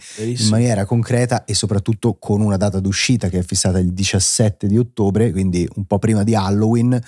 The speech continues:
Speaker 2: che è una data che risuona anche con le sfumature più horror che sembra avere questo secondo capitolo.
Speaker 1: Sembrava The Evil Within tre, alla faccia
Speaker 2: Esatto.
Speaker 1: del più horror, cioè,
Speaker 2: Quindi,
Speaker 1: tanto horror.
Speaker 2: quindi complessivamente è vero che ci sono stati anche degli annunci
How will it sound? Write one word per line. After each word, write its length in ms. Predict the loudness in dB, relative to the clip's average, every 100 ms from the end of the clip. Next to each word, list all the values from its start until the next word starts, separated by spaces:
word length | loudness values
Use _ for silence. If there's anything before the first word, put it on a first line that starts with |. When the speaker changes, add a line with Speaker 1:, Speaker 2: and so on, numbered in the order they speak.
| -10 -18 -18 -20 _ _
Speaker 2:
che 160 | -4 0
è 40 |
una 160 | 2 2
data 240 | 0 0
che 80 | 0
risuona 360 | 0 0 2 0
anche 200 | 0 0
con 120 | 0
le 140 | 2
sfumature 520 | 0 0 0 0 0 0
più 160 | 2
horror 440 | 2 2 0 -2 -4
che 120 | -4
sembra 260 | -2 0
avere 220 | 2 2 0
questo 200 | 0 0
secondo 340 | 2 2 2
capitolo. 420 | 0 -2 -2 0
Speaker 1:
Sembrava 340 | 0 0 2 2
The 100 | 2
Evil 240 | 2 2
Within 340 | 2 2 2 -2
tre, 220 | -6 -8
alla 220 | -10 -10
faccia 200 | -4 0
Speaker 2:
Esatto. 160 | 2 0
Speaker 1:
del 100 | 0
più 160 | -2
horror, 320 | -2 -8 -12
cioè, 80 | -6
Speaker 2:
Quindi, 260 | 0 2 2
Speaker 1:
tanto 320 | 2 0 -2
horror. 300 | -4 -8 -8
Speaker 2:
quindi 500 | -2 0 0 -2 -6 _ _ _ 0
complessivamente 1300 | 2 2 0 0 0 0 2 2 2 2 0 0 0
è 120 | -2
vero 280 | 2 2 2
che 80 | 0
ci 120 | -2
sono 160 | -2
stati 280 | 0 0 0
anche 240 | 0 0 0
degli 200 | 0 2
annunci 520 | 2 2 0 -2